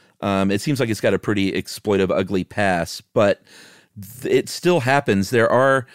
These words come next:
technically, there are still wet nurses you can hire, but it seems like, from what I research, the sharing of breast milk these days is way more casual among friends and family. Like,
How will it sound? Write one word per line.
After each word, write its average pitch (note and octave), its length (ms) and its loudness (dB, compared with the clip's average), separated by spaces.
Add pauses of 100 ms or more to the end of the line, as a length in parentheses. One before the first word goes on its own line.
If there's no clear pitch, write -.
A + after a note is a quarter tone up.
(340)
technically, D#3+ 460 0
there B2+ 140 6
are A#2 60 4
still A#2+ 320 2
wet A#2+ 180 2
nurses A2 460 -2
you G#2+ 80 -4
can G#2 160 -2
hire, A#2+ 540 0
but G2 240 2
it G#2 160 -2
seems B2+ 380 -4
like, G#2+ 340 0 (400)
from A2 180 0
what A#2 120 4
I A#2+ 80 6
research, G#2 600 0
the F#2+ 320 0 (400)
sharing B2 440 2
of G2 120 0
breast G#2+ 300 2
milk G2 240 0
these F#2+ 220 -2
days F#2 400 0
is F2+ 220 -4
way G#2+ 360 2
more G#2 480 0 (560)
casual G#2+ 760 2
among G2+ 300 0
friends G#2 320 -2
and G2+ 160 0
family. G2+ 520 0
Like, F#2+ 360 0